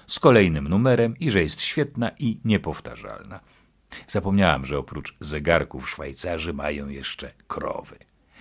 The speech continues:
Przemysł turystyczny najbogatszego państwa Europy, który ciągnie z turystyki miliony dolarów, daje nam w prezencie po kawałku czekolady.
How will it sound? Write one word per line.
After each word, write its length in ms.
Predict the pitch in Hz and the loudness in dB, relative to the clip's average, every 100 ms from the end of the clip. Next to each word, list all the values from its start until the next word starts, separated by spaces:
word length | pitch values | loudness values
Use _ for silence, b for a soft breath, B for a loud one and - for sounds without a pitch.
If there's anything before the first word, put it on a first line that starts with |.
| B B B B - | B B B B -8
Przemysł 540 | - 208 190 147 127 | -4 2 4 4 2
turystyczny 680 | 120 120 110 - 160 - 123 | 2 2 2 2 2 2 2
najbogatszego 800 | 113 104 95 98 - - 123 101 | 4 4 6 4 4 0 2 2
państwa 480 | 127 117 104 - 107 | 4 2 2 -2 0
Europy, 640 | 90 87 78 - - 53 | 2 2 0 -2 -14 -20
który 400 | - 113 92 90 | -12 -6 -6 -4
ciągnie 480 | - 135 110 107 98 | 2 2 2 0 -2
z 120 | - | -2
turystyki 640 | 107 110 - 98 87 87 | -2 0 0 -4 -6 -4
miliony 420 | 90 98 107 95 | -2 2 2 2
dolarów, 500 | 85 87 101 113 - B B B 101 | 2 4 6 4 0 B B B 2
daje 320 | 101 110 104 | 8 8 8
nam 180 | 98 87 | 4 2
w 100 | - | -4
prezencie 680 | 82 78 98 95 - 107 - b b | -4 -2 0 0 -2 -4 -6 b b
po 220 | 85 85 - _ | -8 -8 -8 _
kawałku 800 | 87 80 82 80 78 - 85 80 - | 0 2 4 2 2 -6 -10 -12 -10
czekolady. 840 | - 80 - 73 69 - - - | -8 -6 -6 -8 -10 -12 -14 -20